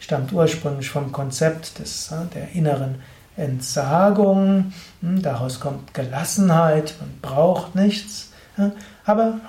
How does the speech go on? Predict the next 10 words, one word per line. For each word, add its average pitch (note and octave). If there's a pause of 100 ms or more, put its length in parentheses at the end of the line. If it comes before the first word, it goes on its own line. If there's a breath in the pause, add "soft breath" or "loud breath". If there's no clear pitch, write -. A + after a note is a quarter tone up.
heutzutage E3
hat D3
der C#3+
Ausdruck D#3+
Gelassenheit D#3
praktisch G#3+
die G3+
gleiche D#3+
Bedeutung D#3 (140)
für D3